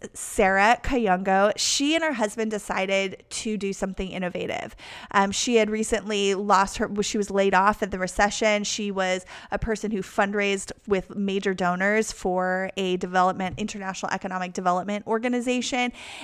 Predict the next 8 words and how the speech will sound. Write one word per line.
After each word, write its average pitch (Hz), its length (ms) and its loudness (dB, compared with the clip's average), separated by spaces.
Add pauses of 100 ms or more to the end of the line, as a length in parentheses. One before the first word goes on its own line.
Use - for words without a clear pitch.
(120)
And 233 400 8
in 311 220 2
that 240 240 4
time, 220 320 0
she 220 180 -4
had 208 220 -2
an 202 80 -6
idea. 160 500 -6